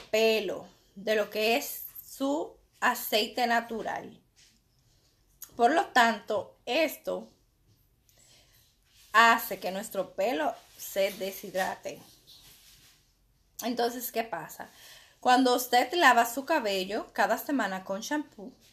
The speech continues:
le está quitando ese aceite natural que produce su cabello. ¿Ve? Entonces, ¿qué es bueno para nosotras las rizadas?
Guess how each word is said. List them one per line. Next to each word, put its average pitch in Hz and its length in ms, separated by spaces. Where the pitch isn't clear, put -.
le 226 140
está 254 540
quitando 202 680
ese 262 280
aceite 214 600
natural 220 540
que 233 120
produce 254 440
su 226 240
cabello. 202 580
¿Ve? 330 260
Entonces, 349 460
¿qué 330 220
es 269 480
bueno 202 800
para 214 220
nosotras 214 800
las 226 200
rizadas? 202 520